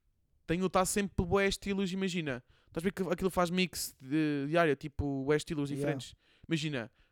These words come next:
Speaker 1: um, tens samba, dois, ia dizer funk, mas é, não é a realidade. Tipo, merdas completamente à toa para eu, tipo, estar sempre
Speaker 2: Yeah.
Speaker 1: a trocar.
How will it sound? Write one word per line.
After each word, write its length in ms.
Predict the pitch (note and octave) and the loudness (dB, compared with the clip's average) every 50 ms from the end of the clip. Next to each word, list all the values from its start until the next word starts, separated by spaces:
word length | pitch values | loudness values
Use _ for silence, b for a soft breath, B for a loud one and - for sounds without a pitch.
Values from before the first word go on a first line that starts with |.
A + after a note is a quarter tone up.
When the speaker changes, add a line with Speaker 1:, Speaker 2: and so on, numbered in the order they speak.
| _ _ _ | _ _ _
Speaker 1:
um, 400 | G#3+ A3 G#3 F#3 E3 C#3 A#2+ A#2+ - - | 0 2 2 2 0 -2 -6 -10 -6 -4
tens 240 | E3+ E3+ D#3 - - | -2 -2 0 0 2
samba, 460 | - F3 F3+ G3+ G#3+ G#3+ A#3+ B3 G#3+ | 4 4 4 4 2 -2 -2 -4 -4
dois, 680 | F#3 E3+ F3+ F#3+ F3 D#3+ C#3 B2+ - - - - - _ _ _ _ _ _ _ _ _ _ _ _ _ _ _ _ _ _ _ _ _ _ _ _ _ - | 0 4 6 6 6 6 2 -2 -6 -10 -10 -12 -14 _ _ _ _ _ _ _ _ _ _ _ _ _ _ _ _ _ _ _ _ _ _ _ _ _ -8
ia 220 | C3+ D3 D3 D3 | -4 -4 -4 -4
dizer 160 | C3+ C3+ D3+ C#3+ | -4 -4 -6 -6
funk, 340 | - - B2+ B2+ B2+ - - | -6 -8 -8 -8 -10 -12 -8
mas 180 | B2+ B2+ C3 | -6 -4 -2
é, 260 | C3+ B2+ B2+ B2 - - | 0 0 0 -2 -4 -6
não 120 | - C3 C3 | -6 -6 -6
é 60 | C3 | -6
a 20 | |
realidade. 460 | C3 C3 C3 C3 C#3 C3 B2 A2 G2+ - _ _ _ _ _ _ _ - _ | -6 -6 -6 -6 -6 -4 -4 -6 -6 -8 _ _ _ _ _ _ _ -16 _
Tipo, 560 | - F3 - - D3 C#3+ C3+ B2 - - - - _ _ _ _ _ | -8 -6 2 2 4 4 4 0 -4 -6 -12 -18 _ _ _ _ _
merdas 300 | - F3 G3+ G3 G#3 F#3+ | -2 0 2 4 4 2
completamente 480 | - G#3+ G#3 G3 - G3+ G3+ F#3+ - F#3 | 2 2 2 2 2 0 0 0 0 0
à 60 | F3 | 0
toa 220 | - - G3 G3 E3+ | 4 6 6 6 6
para 160 | - - G3+ | 6 6 6
eu, 80 | G#3 | 6
tipo, 180 | - - F#3 E3+ | 4 0 -4 -2
estar 140 | - F#3+ F#3+ | 0 0 2
sempre 140 | D#3+ D3+ D3 | 2 2 0
Speaker 2:
Yeah. 80 | G3+ F#3+ | 0 0
Speaker 1:
a 20 | |
trocar. 380 | - G3 F#3+ - F#3+ F3 E3+ | -2 -4 -4 -4 -4 -4 -4